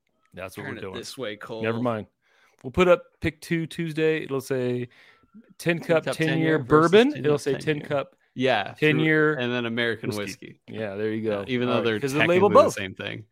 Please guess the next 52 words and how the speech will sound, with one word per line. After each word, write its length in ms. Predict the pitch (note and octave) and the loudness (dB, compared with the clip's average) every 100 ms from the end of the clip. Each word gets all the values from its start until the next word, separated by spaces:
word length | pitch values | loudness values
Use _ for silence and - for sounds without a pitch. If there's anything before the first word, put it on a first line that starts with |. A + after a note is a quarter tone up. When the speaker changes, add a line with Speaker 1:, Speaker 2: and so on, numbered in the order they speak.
| _ | _
Speaker 1:
Label 260 | A2 G#2+ C3 | -6 -4 -4
Speaker 2:
Yeah. 40 | |
Speaker 1:
both. 300 | C#3 G3 C3 _ _ _ _ | -4 -6 -8 _ _ _ _
So, 340 | - G2+ F#2+ | -16 -14 -14
all 120 | C3 | -12
right, 240 | D3+ G#3 A#3 | -10 -10 -10
Speaker 2:
Yeah. 60 | - | -10
Speaker 1:
sounds 200 | E3 D3 | -10 -6
good, 180 | E3+ G3 | -4 -2
man. 300 | D3+ G3 A#3 _ _ _ _ | 0 -2 -2 _ _ _ _
Well, 100 | C3+ | -6
Connor, 380 | - A3 B3 G#3 | 2 4 6 2
dude, 340 | F3+ A3+ F3+ - | 0 -2 -2 -2
thank 140 | A3 | 0
you 80 | G3+ | 0
so 220 | - A3 | 2 2
much 180 | G#3+ G3+ | 2 -2
for 100 | F3+ | -6
coming 260 | F#3 F3+ | -6 -4
on. 120 | F3+ F3+ | -2 0
Speaker 2:
Yeah. 260 | F#3 - - _ - | 0 -4 -14 _ -2
Speaker 1:
It 140 | G#3+ | 2
is, 80 | F4 | 2
Speaker 2:
Thanks, 140 | F#3+ | 0
Connor. 300 | - - A1 G#2+ | -6 -10 -10 -10
Speaker 1:
yeah. 260 | D#4 D3 G#2 _ _ _ _ _ _ _ - | -8 -8 -10 _ _ _ _ _ _ _ -18
It's 120 | D3 | -12
been 160 | F3 A3 | -4 -2
almost 380 | G#3 G3+ - | 0 -2 -6
two 180 | - F#3 | -14 -10
years. 200 | G#3 A#3 | -10 -8
No, 200 | F#3 C#3+ | -6 -4
it's 140 | A2+ - | -6 -8
just 140 | D3+ | -10
been 160 | F3 D#3+ | -8 -6
a 140 | C#3+ - _ _ | -8 -12 _ _
little 240 | F3 F#3+ F#3 | -8 -2 4
Speaker 2:
Year 100 | G3 | 4
Speaker 1:
over 60 | |
Speaker 2:
and 100 | D#3 | 4
Speaker 1:
a 80 | A2+ | 2
Speaker 2:
a, 40 | |
Speaker 1:
year 80 | A2 | 0
Speaker 2:
year 80 | C#3 | 0
and 80 | B2 | 2
a 20 | |
Speaker 1:
since 60 | G#2 | 2
Speaker 2:
little. 240 | G2+ G#2 | 0 -2
Speaker 1:
you 80 | D3 | -4
were 100 | C#3 | -6
on. 260 | B2+ A#2 | -4 -4
Speaker 2:
Yeah. 40 | G#2 | -6